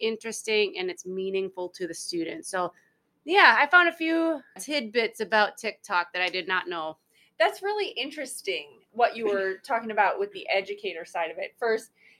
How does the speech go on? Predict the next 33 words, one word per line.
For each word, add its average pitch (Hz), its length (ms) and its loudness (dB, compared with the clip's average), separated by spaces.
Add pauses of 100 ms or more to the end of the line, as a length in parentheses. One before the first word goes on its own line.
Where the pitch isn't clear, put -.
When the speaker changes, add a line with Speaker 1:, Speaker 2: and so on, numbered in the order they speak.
(100)
Speaker 2:
there's 233 160 4
a 240 100 2
teacher 254 340 -4
that 233 160 2
I 196 100 4
work 190 300 -4
with 233 260 0
who, 190 380 -2 (340)
her 240 240 2
kids, 240 800 -2 (480)
she 277 260 -4
has 247 160 2
promised 226 580 -4
them 165 280 0 (120)
at 196 140 -2
the 202 100 -2
end 196 140 -2
of 202 80 -4
the 220 80 -4
year, 202 280 0
like, 170 220 0
if 190 160 -6
they 196 120 0
meet 196 260 -8
some 208 180 -8
certain 202 420 -8
goal, 185 540 2 (320)
that 190 300 2
they 220 240 4
can 220 340 -8
pick 233 380 -2 (400)
the 190 300 0 (200)
TikTok 233 680 0